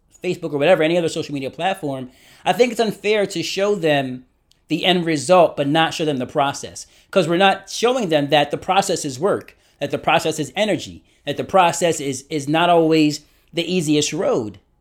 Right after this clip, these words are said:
right? I, I think it's important to show them those things,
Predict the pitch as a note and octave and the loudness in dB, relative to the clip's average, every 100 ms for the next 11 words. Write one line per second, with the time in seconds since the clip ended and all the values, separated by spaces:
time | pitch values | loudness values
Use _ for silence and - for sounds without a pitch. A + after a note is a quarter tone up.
0 | _ _ - C3 G3+ G#3 - F#3 F#3 A#3+ | _ _ -10 -2 0 -2 -6 -2 -2 -2
1 | A3 G3+ F3 - A3+ F#3+ - D#3+ - A#3 | -4 -4 -4 0 0 0 -6 -6 -4 -2
2 | D#4+ F3+ C#3+ B2+ C3+ C3 - D3 C#3 C3+ | -2 0 0 0 -4 -4 -6 -6 -4 -6